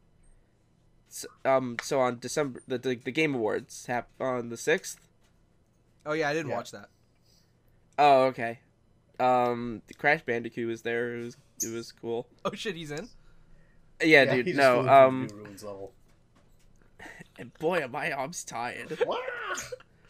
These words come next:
Speaker 1: So on December sixth, uh, the day before, the day before Smash Ultimate
Speaker 3: Yeah,
Speaker 1: launched,
Speaker 3: Power Play.
Speaker 1: uh, the ga-, the Game Awards were hosted. Uh, you know, every,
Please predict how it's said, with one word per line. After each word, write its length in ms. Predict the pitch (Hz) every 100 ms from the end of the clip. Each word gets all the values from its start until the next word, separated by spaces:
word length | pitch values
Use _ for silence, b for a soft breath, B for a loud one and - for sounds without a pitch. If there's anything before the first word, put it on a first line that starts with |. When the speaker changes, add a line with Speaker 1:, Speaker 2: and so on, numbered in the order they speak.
| - - _ _ _ _ _ _ b b _
Speaker 1:
So 160 | -
on 60 | 156
December 360 | 156 190 185 190
sixth, 420 | 156 139 - - -
uh, 180 | 135 135
the 80 | 127
day 220 | 135 147
before, 500 | 143 143 - 143 139 B B
the 220 | - 127 151
day 220 | 190 233
before 600 | 220 - 170 160 135 - - _ -
Smash 360 | - 156 143 143
Ultimate 340 | 135 135 123
Speaker 3:
Yeah, 80 | 123
Speaker 1:
launched, 240 | 123 113
Speaker 3:
Power 220 | 135 214
Play. 400 | 185 - 120 113 98
Speaker 1:
uh, 300 | 120 117 110
the 80 |
ga-, 240 | 123 131 - _ _ _ _ _ _ _ b b b
the 80 | 143
Game 340 | 143 170 185
Awards 380 | 175 156 151 143
were 100 | 127
hosted. 720 | 131 127 - - 120 120 120 - _ _ -
Uh, 580 | 117 117 113 110 107 98 - _ _ _ _ _ _ _ - -
you 120 | 135 123
know, 60 |
every, 220 | 123 127